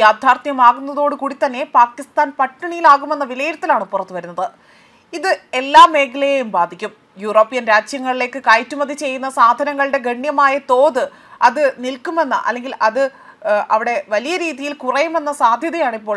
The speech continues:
പുറത്തു വന്നിരിക്കുന്നത്. പാകിസ്ഥാന്റെ തുണിത്തരങ്ങൾക്കും മറ്റ് വസ്തുക്കൾക്കും ബദലായി തന്നെ ഇപ്പോൾ ഇന്ത്യയുടെ തുണിത്തരങ്ങളും മറ്റ് സാധനങ്ങളും യൂറോപ്യൻ മണ്ണിനെ അടക്കി ഭരിക്കുമെന്നതാണ് മറ്റൊരു വസ്തുതയായി എടുത്തു പറയേണ്ടത്. ഏറ്റവും പുതിയ അപ്ഡേറ്റിലാകട്ടെ, ഇപ്പോൾ ഇന്ത്യ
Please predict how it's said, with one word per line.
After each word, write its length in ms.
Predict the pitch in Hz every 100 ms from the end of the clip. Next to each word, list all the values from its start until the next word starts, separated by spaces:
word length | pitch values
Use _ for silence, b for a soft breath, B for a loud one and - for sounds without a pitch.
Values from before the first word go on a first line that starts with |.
| -
പുറത്തു 220 | 202 196
വന്നിരിക്കുന്നത്. 500 | 190 175 170 180 202 214 _ b b -
പാകിസ്ഥാന്റെ 540 | 202 - - 233 226 220
തുണിത്തരങ്ങൾക്കും 760 | 233 226 247 254 247 240 247 277 247
മറ്റ് 260 | 226 294
വസ്തുക്കൾക്കും 760 | 247 208 - 320 302 269 202 165 b b 202
ബദലായി 420 | 226 277 320 339 330
തന്നെ 160 | 294 269
ഇപ്പോൾ 180 | - 269 -
ഇന്ത്യയുടെ 440 | 254 294 359 359 -
തുണിത്തരങ്ങളും 600 | 254 247 262 254 254 262 233
മറ്റ് 180 | 226 254
സാധനങ്ങളും 680 | 254 226 233 269 262 254 226
യൂറോപ്യൻ 340 | 240 269 311 277
മണ്ണിനെ 280 | 254 254 254 -
അടക്കി 360 | 220 247 254 269
ഭരിക്കുമെന്നതാണ് 680 | 254 240 247 247 262 262 202 -
മറ്റൊരു 320 | 208 240 269
വസ്തുതയായി 560 | 233 220 262 240 214 - 196
എടുത്തു 260 | 202 208 180
പറയേണ്ടത്. 380 | 175 175 185 208 _ b b b 302
ഏറ്റവും 260 | - 415 359
പുതിയ 240 | 349 359 254
അപ്ഡേറ്റിലാകട്ടെ, 720 | 247 233 311 311 302 269 269 285
ഇപ്പോൾ 320 | 269 277 285 247
ഇന്ത്യ 480 | 247 254 285 294